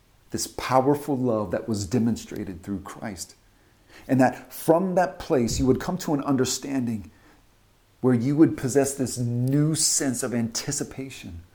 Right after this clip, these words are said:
for the life that God has called you to live. As we move towards the Easter season, as we remember Christ, the anticipated one, let us renew our understanding of what it means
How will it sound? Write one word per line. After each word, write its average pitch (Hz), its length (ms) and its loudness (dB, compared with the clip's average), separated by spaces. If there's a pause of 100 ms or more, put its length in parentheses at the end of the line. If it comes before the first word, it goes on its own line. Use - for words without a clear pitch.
(420)
for 113 100 -2
the 107 100 4
life 113 360 4
that - 140 -4
God 113 220 2
has - 140 -2
called 113 400 -6
you 98 100 -8
to - 160 -10
live. 92 400 -8 (720)
As 107 120 -2
we 120 60 0
move 131 340 4
towards 120 460 0
the 113 80 -2
Easter 120 400 -4
season, 104 640 -8 (580)
as 120 160 -2
we 131 280 4 (160)
remember 147 600 4
Christ, 110 680 -6 (100)
the 131 180 0
anticipated 117 840 -2
one, 92 320 -10 (880)
let 135 160 4
us 147 340 2
renew 131 600 6
our 131 340 -2
understanding 123 720 -2
of 101 160 -4
what 123 200 6
it 156 120 4
means 156 540 -2